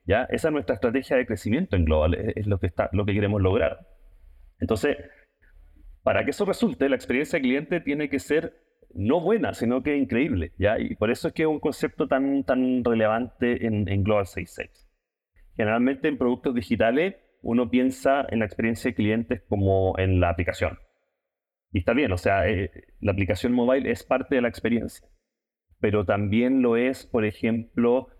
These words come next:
las interacciones con nuestro equipo de Customer Experience, ¿ya? Cuando los clientes no, nos escriben por WhatsApp,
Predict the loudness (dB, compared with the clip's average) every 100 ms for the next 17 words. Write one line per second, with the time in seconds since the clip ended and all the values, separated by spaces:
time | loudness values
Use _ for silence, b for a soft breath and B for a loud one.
0 | -20 _ _ -2 0 0 0 -2 -2 -2
1 | 0 -2 -2 0 0 -2 -2 -2 0 2
2 | 2 0 -2 0 -2 0 -2 -2 -2 -6
3 | -6 -2 0 0 0 0 0 -2 0 -2
4 | 0 0 -2 -4 -2 -2 0 -2 -2 0
5 | -2